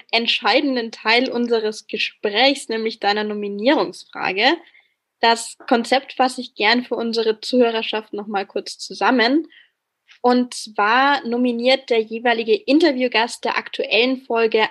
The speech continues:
eine Branchenkollegin oder einen Branchenkollegen ihrer oder seiner Wahl für die darauffolgende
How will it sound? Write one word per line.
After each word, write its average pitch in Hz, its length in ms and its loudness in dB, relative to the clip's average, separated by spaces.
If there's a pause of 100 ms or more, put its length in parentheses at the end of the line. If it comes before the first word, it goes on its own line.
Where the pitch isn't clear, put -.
(140)
eine 202 580 -4
Branchenkollegin 262 1160 2
oder 196 320 -4
einen 185 300 -6
Branchenkollegen 190 1300 -2
ihrer 220 360 0
oder 185 200 -2
seiner 180 360 -8
Wahl 208 260 2
für 214 260 -2
die 190 240 -8
darauffolgende 185 880 -4